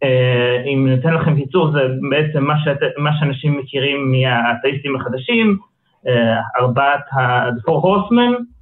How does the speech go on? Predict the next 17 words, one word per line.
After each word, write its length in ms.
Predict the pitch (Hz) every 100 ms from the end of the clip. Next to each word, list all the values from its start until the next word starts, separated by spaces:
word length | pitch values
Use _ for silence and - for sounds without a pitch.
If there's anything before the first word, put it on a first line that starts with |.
| _ -
הגישה 400 | 127 127 131 170 165
של 140 | 165 139
לבוא 680 | 135 127 123 131 175 139 - -
עם 200 | 131 120
הוכחות, 680 | - 104 127 110 - 160 117 - _ _ _ _ - 135
ולתת 520 | 135 135 131 196 190 - _ 156
את 60 | 151
המידע 600 | 147 135 139 135 131 196 170
הקר 320 | 127 - 190 165
ולהוכיח, 400 | 127 139 208 165 -
"הנה, 380 | 202 220 214 135
אני 240 | 165 196
צודק, 300 | 254 214 220 - 135
אתה 220 | - 208 - - _ _ _ _
טועה", 360 | - 127 180 262 269 - - _ _ _ _ _ _ -
למול 400 | 170 226 247 214
ה-, 460 | 180 175 165 160